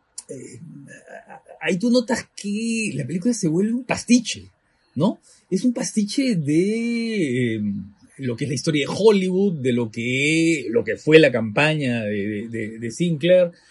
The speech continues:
eh, y, y, y, y, y un pastiche a, ¿saben? a, ¿sabes qué? Al estilo y al modo de construir las películas y del estilo visual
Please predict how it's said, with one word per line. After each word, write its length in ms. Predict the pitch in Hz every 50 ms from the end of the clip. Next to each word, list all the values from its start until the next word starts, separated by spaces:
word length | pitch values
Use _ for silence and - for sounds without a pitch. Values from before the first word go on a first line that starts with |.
| _ _ _ _ -
eh, 760 | - 127 127 120 117 120 117 113 113 113 113 110 107 101 101 104 - _ _ _ - - - _ _ _ _ _ - -
y, 300 | 165 156 143 143 151 - -
y, 160 | 170 165 - -
y, 140 | 165 147 -
y, 400 | 160 156 - - 156 - 180 165
y 40 | 262
un 80 | 294
pastiche 540 | - 302 - - - 339 339 - 359 - - _ -
a, 360 | - 147 160 165 170 170 170 _ _ _
¿saben? 300 | - - 226 330 330 - - -
a, 120 | 170 180
¿sabes 240 | 180 - 233 233 -
qué? 240 | - 339 339 330 _ -
Al 300 | - 139 131 131 - - -
estilo 840 | - - - - _ - - 254 277 262 226 202 202 220 262 - _ _ _ _ _ _ -
y 100 | 135 147
al 160 | 135 143 147
modo 640 | 151 156 170 185 240 254 254 240 233 233 233 233 208
de 120 | 175 135
construir 640 | 135 175 - 127 - - - 147 143 147 175 220 233
las 140 | 233 196 175
películas 720 | - 151 147 170 175 - - 175 190 190 185 185 180 - - _ _ _ _ _ _ _
y 200 | - 156 139 127 127
del 260 | 127 123 120 120 117
estilo 440 | 107 104 - - - 208 233 247 214
visual 720 | 170 143 - - - - 175 175 170 170 175 170 180 175